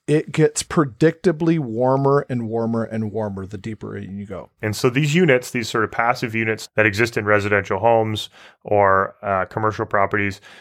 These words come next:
Speaker 2: these are, they're kind of expensive to install, but the main cost is upfront. It's just drilling the well. That's real, or drilling the holes for the pipes. That's really the expense. And, you know, they can be expensive. I'm glad that we did not pay for them.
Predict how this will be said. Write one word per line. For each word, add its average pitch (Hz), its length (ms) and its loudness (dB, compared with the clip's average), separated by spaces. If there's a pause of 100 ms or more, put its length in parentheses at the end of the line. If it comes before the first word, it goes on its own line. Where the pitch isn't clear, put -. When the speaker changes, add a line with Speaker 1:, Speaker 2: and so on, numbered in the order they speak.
(120)
Speaker 2:
these 185 300 2
are, 214 300 0
they're 123 120 2
kind 139 220 0
of 165 80 2
expensive 127 480 -2
to 120 100 -2
install, 113 400 2
but 117 160 -2
the 117 80 0
main 135 400 0
cost 123 400 2
is 104 80 -2
upfront. 107 480 0
It's 107 180 -6
just - 280 0 (180)
drilling 107 440 2
the 92 100 0
well. 92 500 2
That's - 340 -2
real, 107 200 0
or 101 100 0
drilling 107 380 2
the 87 60 -4
holes 101 360 -2
for 101 220 -2
the 90 160 0
pipes. - 400 -4
That's 117 320 0
really 127 180 2
the 95 140 -2
expense. 101 500 -2
And, 151 140 -4
you 190 180 -6
know, 113 140 4
they 127 120 2
can 156 140 0
be 151 80 2
expensive. 117 680 -4
I'm 110 180 -2
glad 110 400 2
that 107 220 2
we 104 140 -2
did 120 160 2
not 123 220 2
pay 123 100 0
for 143 120 -2
them. 127 140 -2